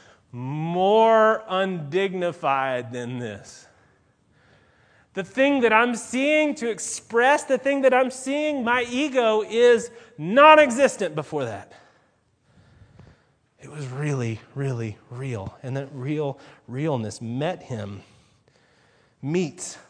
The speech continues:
us. That beauty pounds on our brain and just creates a reaction because it's actual, because it's really, really real. You have to see it as real. You have to see it as beautiful before you can react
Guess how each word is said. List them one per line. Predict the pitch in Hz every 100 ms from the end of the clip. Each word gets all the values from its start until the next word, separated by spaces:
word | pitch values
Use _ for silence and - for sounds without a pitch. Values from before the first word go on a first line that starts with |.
| _
us. | - 175 131 - - - _ _ _ _ _ _ _ _ _ _ _ _
That | 165 156 127
beauty | 143 180 165 113 107 _ _ _ -
pounds | - 180 185 190 147
on | 135
our | 127 120
brain | 110 127 147 175 160 120
and | 104
just | 101 160 - _ _ -
creates | - 175 165 147 175 180
a | - 151
reaction | 151 147 156 180 180 - 123 117
because | 127 - 175 139
it's | 117 - -
actual, | 165 180 - - 120 98 -
because | 131 165 147
it's | 135 135
really, | 139 180 165
really | 131 160 160 123
real. | 120 170 143 104 - _ _ _ _ _ _ _ _ _ _ _ _ _ _ _ _ _ _
You | 127
have | 107 151 160
to | 185
see | - 202 196
it |
as | 165 147
real. | 202 208 104 - _
You | 123
have | 110 147
to | -
see | - 165
it | 156
as | 131
beautiful | 131 180 156 - 107
before | 117 120 156 160
you | 160
can | 151 147
react | 135 135 156 151 -